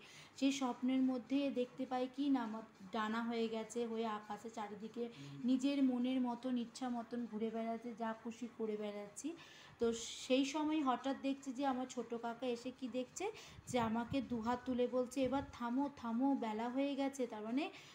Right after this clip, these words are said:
ঘুম থেকে উঠ-, ওঠার জন্য ডাকছে যে অনেক বেলা হয়ে গেছে, এবার তো স্কুলে যেতে হবে, স্কুলে গিয়ে দে-, তা নাহলে দেরি হয়ে যাবে। তো এইটাই এইখানে মূল অর্থ দিয়েছে। এইখানে দেখো কতগুলো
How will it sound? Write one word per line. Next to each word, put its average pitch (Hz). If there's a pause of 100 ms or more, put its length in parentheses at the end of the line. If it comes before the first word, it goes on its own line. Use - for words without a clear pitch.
(160)
ঘুম 262
থেকে 285 (220)
উঠ-, - (100)
ওঠার 220
জন্য 277
ডাকছে 220
যে 254
অনেক 240
বেলা 214
হয়ে 226
গেছে, 262
এবার 220
তো 247
স্কুলে 285
যেতে 285
হবে, 269 (360)
স্কুলে 220
গিয়ে 247
দে-, 226
তা 226
নাহলে 226
দেরি 208
হয়ে 185
যাবে। 185
তো 220 (100)
এইটাই 233
এইখানে 247
মূল 277 (480)
অর্থ 208
দিয়েছে। 190
এইখানে 294
দেখো 294
কতগুলো 247